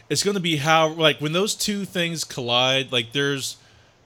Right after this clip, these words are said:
there's a reaction, like you said, the ignition, like, there's a spark,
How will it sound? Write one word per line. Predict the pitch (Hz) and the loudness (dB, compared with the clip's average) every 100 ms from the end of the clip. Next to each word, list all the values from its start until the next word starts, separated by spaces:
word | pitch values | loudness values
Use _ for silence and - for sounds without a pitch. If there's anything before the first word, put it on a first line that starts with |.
| _ _ | _ _
there's | 135 151 139 | -4 -2 -2
a | |
reaction, | 131 131 117 117 113 - 107 | 0 4 6 6 4 -2 -8
like | |
you | 104 | -6
said, | 120 110 | -6 -4
the | 110 | -6
ignition, | 98 101 101 - 98 | -6 -6 -6 -6 -8
like, | 95 98 | -10 -10
there's | 110 101 | -10 -8
a | 95 | -4
spark, | - - 101 78 | -4 -2 -4 -4